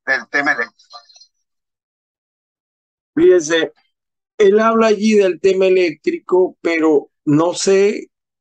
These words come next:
Speaker 2: hay una parte del tema eléctrico, déjenme ver si lo tengo acá,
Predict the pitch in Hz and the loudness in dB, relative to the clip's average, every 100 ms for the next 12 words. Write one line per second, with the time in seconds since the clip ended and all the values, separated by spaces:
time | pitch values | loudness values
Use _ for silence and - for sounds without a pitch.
0 | _ _ _ _ - 147 185 190 185 - | _ _ _ _ -4 -2 -2 -2 -4 -4
1 | 151 139 - 147 143 131 127 120 151 151 | -4 -6 -6 -4 -2 -2 -4 -2 -4 -2
2 | 156 147 123 - 123 131 123 135 160 151 | 0 0 -2 -6 -4 -2 -2 -2 -2 0
3 | 139 135 147 135 123 120 123 131 127 117 | 0 0 -2 -2 -2 -6 -2 -4 -4 -8
4 | 107 | -8